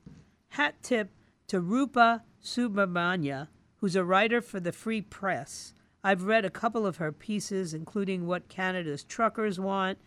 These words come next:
and she is absolutely one of the greatest reporters of our time, and probably nobody but me and my audience even knows her name.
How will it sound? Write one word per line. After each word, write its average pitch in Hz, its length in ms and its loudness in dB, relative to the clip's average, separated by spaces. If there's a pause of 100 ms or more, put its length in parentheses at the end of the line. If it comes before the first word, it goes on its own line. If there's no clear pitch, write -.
(360)
and 180 360 0
she 262 300 -4
is 180 180 -2 (180)
absolutely 180 920 0 (300)
one 190 160 2
of 175 100 2
the 170 100 0
greatest 196 640 -2
reporters 190 640 -2
of 165 140 -2
our 160 160 0
time, 151 480 -2 (340)
and 160 160 -8
probably 180 720 0
nobody 175 560 4
but 156 240 0
me 220 240 2
and 202 100 0
my 180 180 4
audience 151 500 -2 (280)
even 214 320 0
knows 165 280 0
her 165 140 -2
name. 127 420 -6